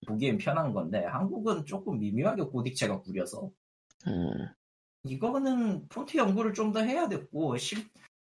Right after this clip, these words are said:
Speaker 1: 사실상 게임 업체에서 해야 되는 연구 중에 하나예요, 알앤디로. 이,
Speaker 2: 음.
Speaker 1: 그렇게 어울리는 것들을 못 찾는다고? 게으른 거지, 그거.
Speaker 2: 솔직히,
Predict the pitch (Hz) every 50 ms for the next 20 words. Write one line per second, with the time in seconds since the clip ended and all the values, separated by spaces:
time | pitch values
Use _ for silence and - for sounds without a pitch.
0 | _ _ - 233 - - - - - 233 233 214 208 220 233 254 311 392 392 -
1 | - - - 214 196 185 190 185 180 196 220 220 190 196 175 175 156 131 127 123
2 | 110 123 107 101 101 110 117 143 190 226 220 143 98 95 110 113 95 92 95 92
3 | 92 92 95 90 87 85 95 110 - _ _ _ _ _ _ _ _ _ _ _
4 | _ _ 107 113 135 151 160 147 - 113 104 - 87 - 160 175 196 190 - -
5 | 117 107 110 117 131 135 147 135 135 123 117 110 107 104 101 98 98 98 98 104
6 | 95 - - 107 104 98 95 95 - - - 98 98 98 - - - 190 175 143
7 | 117 98 92 85 - - - - - _ _ _ _ _ _ - - 90 101 131
8 | - 370 359 330 - - - - - - - - - _ _ _ _ _ _ -
9 | - - - - 127 135 139 147 147 143 135 131 117 101 90